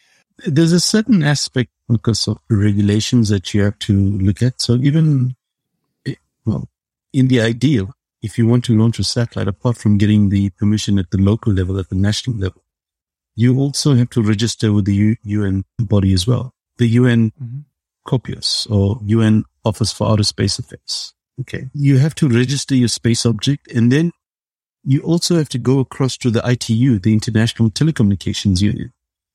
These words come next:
Speaker 1: because now you're gonna be using certain parts of the spectrum. And you have to make sure that your satellite is not gonna interfere with any other satellites that's already in orbit.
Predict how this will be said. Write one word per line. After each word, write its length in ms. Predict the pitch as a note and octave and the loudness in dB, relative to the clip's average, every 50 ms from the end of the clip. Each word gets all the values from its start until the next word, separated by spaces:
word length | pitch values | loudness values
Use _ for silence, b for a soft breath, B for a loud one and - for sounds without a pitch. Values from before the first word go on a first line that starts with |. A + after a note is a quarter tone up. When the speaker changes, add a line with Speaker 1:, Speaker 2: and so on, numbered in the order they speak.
| _ _ _ _ | _ _ _ _
Speaker 1:
because 380 | - A2+ - - B2+ B2 A2 A2 | -10 -6 -2 0 0 0 0 0
now 120 | A#2 A#2+ | 0 0
you're 160 | D3+ E3+ E3+ | 0 0 0
gonna 160 | C3+ B2+ A#2+ | 0 0 0
be 100 | A2 A#2 | 0 0
using 580 | A2+ A2 A2+ A#2 A#2+ G#2+ A2+ A2+ A2 A2 A2 G#2 | 0 0 0 0 0 2 2 2 4 4 2 0
certain 380 | - - - A#2 G#2+ G2+ G#2+ G#2 | 0 -2 -2 -2 0 0 0 -2
parts 340 | - - G#2+ G#2+ - - | 0 -2 -2 -2 0 -2
of 120 | - G2+ - - _ | -2 -4 -4 -4 _
the 600 | - G#2+ G#2+ G#2 G#2 G#2 G#2 G#2 G2+ G2+ G#2 G2+ | 0 2 2 2 2 2 2 2 2 2 0 0
spectrum. 480 | - - - D#3 C3+ - - - - - _ _ _ _ _ _ _ _ _ _ _ _ _ _ _ _ _ _ _ _ _ _ _ _ _ _ _ _ _ _ _ | -2 -2 -2 -4 -4 -4 -8 -16 -20 -20 _ _ _ _ _ _ _ _ _ _ _ _ _ _ _ _ _ _ _ _ _ _ _ _ _ _ _ _ _ _ _
And 180 | A2+ A#2 A#2+ B2 | 0 2 4 4
you 60 | C3 | 2
have 120 | D#3+ D#3 | 2 0
to 100 | B2 F3 | -2 -2
make 180 | D#3+ C#3+ C#3+ C3 | -2 -2 -4 -6
sure 260 | - - - D3+ C#3 | -6 -4 0 2 2
that 140 | A#2 A#2 G#2 | 2 2 2
your 180 | G#2 A#2+ C3+ | 2 2 2
satellite 520 | C3 - - - C#3+ C#3 - - A2 G#2 G2+ | 2 0 -2 -4 -4 -4 -2 -2 -2 -2 -2
is 120 | A2+ G2+ | -2 -2
not 160 | A2 A#2+ A#2 | 0 0 0
gonna 140 | A#2 A#2 A2+ | 0 0 2
interfere 560 | G#2+ G#2 G2+ - A2 - - - A#2+ A2+ A2 | 2 0 0 -2 -6 -4 -2 0 2 2 2
with 160 | G#2+ G#2+ G#2+ - _ _ | 2 0 -2 -4 _ _
any 300 | B2+ A#2 B2 B2 A#2+ - _ _ | 2 2 2 2 0 -2 _ _
other 220 | - E3 C#3+ D3+ B2+ | -6 -4 0 0 0
satellites 560 | - - - G#2 F#2 - - D2+ D2+ - - | 0 -2 -4 -6 -6 -6 -10 -14 -12 -10 -10
that's 160 | - F#2+ - | -10 -4 -2
already 460 | G#2+ G2+ G2+ G#2 G2+ G#2 G2+ G2+ G2 - | 0 2 2 2 2 2 2 2 0 -2
in 140 | F#2 G2 G#2 - | -4 -8 -6 -4
orbit. 240 | G#2 G#2+ F#2 F2+ | -4 -4 -4 -6